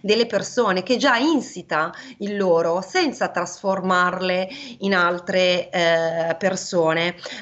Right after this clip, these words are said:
A me piace rigor-, ricordare la regola delle cosiddette tre T. È ti emoziona, ti rappresenta,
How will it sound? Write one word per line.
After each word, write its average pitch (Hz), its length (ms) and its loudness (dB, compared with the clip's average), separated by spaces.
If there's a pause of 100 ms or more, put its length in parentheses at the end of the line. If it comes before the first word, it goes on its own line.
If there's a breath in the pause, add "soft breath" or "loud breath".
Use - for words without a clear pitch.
A 285 100 0
me 247 220 4
piace 196 480 0
rigor-, 202 400 -2
ricordare 214 960 0
la 190 140 0
regola 208 560 0
delle 175 380 -2 (300)
cosiddette 202 1000 -2
tre 170 260 -4
T. 147 340 -6 (220 loud breath)
È 170 360 -2
ti 247 120 2
emoziona, 220 1000 2 (320 loud breath)
ti 247 240 0
rappresenta, 208 1160 -2